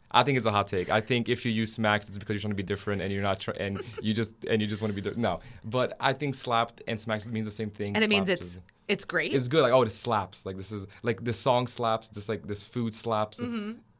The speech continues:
Speaker 1: It, it's just good.
Speaker 2: Uh-huh. Okay. And then, so then how is that different than gas?
Speaker 1: Gas is, like, basically, like, fire. Like, "Oh, this is gas. Like, this is,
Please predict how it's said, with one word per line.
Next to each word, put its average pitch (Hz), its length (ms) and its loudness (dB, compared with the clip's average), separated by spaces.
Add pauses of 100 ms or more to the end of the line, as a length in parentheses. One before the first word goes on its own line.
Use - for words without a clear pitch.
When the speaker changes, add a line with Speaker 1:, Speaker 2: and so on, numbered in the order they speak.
(200)
Speaker 1:
It, - 180 -8
it's 101 160 -4
just 101 160 -10
good. 95 280 -2 (800)
Speaker 2:
Uh-huh. 226 400 0
Okay. 226 300 -4
And 240 100 -2
then, 226 220 0
so - 140 -4
then 220 320 -2
how 240 260 -2
is 240 80 0
that 220 160 -4
different 214 300 -6
than 185 320 -4
gas? - 580 -4 (480)
Speaker 1:
Gas 113 360 4
is, 104 140 -4
like, 101 240 -4 (140)
basically, 104 260 -2
like, 95 140 -4
fire. 92 400 0
Like, 85 120 -6
"Oh, 95 120 0
this 90 100 -8
is 90 100 -10
gas. 87 300 -8
Like, 87 80 -10
this 82 80 -14
is, 82 120 -12